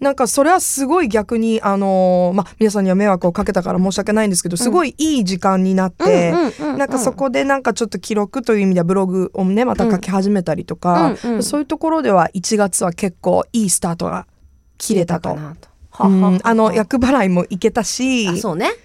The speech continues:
Speaker 1: そう。
Speaker 2: うん。
Speaker 1: うん、まだこれ収録してる時、声ちょっとガラガラしてるけど、
Speaker 2: うんうん。
Speaker 1: <laughs> まあ、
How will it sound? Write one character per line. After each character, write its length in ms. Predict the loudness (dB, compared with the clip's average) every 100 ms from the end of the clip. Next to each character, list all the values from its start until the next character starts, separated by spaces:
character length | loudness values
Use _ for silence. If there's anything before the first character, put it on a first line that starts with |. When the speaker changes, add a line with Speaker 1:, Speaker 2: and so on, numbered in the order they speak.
| -14
Speaker 1:
そ 680 | -4 0 2 2 2 2 -2
う。 20 |
Speaker 2:
う 20 |
ん。 60 | -10 -20 -20 _ -2
Speaker 1:
う 40 |
ん、 420 | 2 2 2 0 0
ま 140 | 2
だ 100 | 2
こ 140 | 2 0
れ 80 |
収 180 | 2 2
録 200 | 0 0
し 40 | -2
て 80 | -2
る 100 | -2
時、 260 | -4 -6
声 320 | 0 2 2 0
ち 100 | -8
ょ 20 |
っ 20 | -4
と 180 | -4 -2
ガ 140 | 0
ラ 80 | 2
ガ 80 | 0
ラ 60 |
し 180 | 0 0
て 80 | 2
る 60 | 2
け 100 | 2
ど、 60 |
Speaker 2:
う 20 |
ん 220 | 2 2 2
う 20 |
ん。 40 |
Speaker 1:
<laughs> 40 | -2
ま 100 | 0
あ、 160 | 0